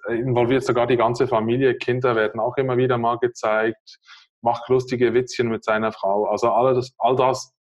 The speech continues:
funktioniert auch. Aber es ist natürlich schon so, wie du sagst, es ist mehr so auf Persönlichkeiten ausgerichtet. Es gibt auch eine ganz and-, einen anderen Schlag von Influencern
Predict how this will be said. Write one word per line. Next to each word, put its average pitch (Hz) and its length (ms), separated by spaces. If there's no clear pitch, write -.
funktioniert 123 640
auch. 123 380
Aber 151 220
es 180 120
ist 147 140
natürlich 131 340
schon 151 220
so, 147 560
wie 139 160
du 143 100
sagst, 127 340
es 123 140
ist 123 140
mehr 123 280
so 131 140
auf 113 380
Persönlichkeiten 120 760
ausgerichtet. 117 800
Es 120 140
gibt 127 180
auch 117 240
eine 113 140
ganz 120 380
and-, 135 500
einen 120 160
anderen 131 440
Schlag 120 480
von 120 180
Influencern 120 920